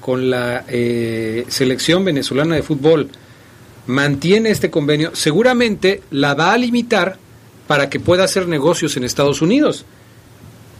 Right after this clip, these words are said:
No estoy diciendo que esta sea la razón, pero puede ser la razón por la que la empresa ha decidido no mantener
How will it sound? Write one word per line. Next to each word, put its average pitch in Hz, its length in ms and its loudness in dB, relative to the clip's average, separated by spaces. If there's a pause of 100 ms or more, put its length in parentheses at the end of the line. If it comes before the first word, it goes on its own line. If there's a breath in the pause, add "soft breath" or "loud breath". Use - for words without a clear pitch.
(220)
No 160 120 2
estoy 233 240 4
diciendo 214 400 2
que 190 80 2
esta 185 180 2
sea 175 180 2
la 175 100 2
razón, 170 440 0
pero 127 200 -2
puede 247 320 4
ser 180 200 -2
la 165 80 2
razón 151 400 -2 (380 loud breath)
por 139 160 4
la 143 200 2
que 139 460 2
la 139 140 -2
empresa 156 600 0 (280)
ha 139 100 0
decidido 170 640 2 (180)
no 139 480 0
mantener 135 680 -2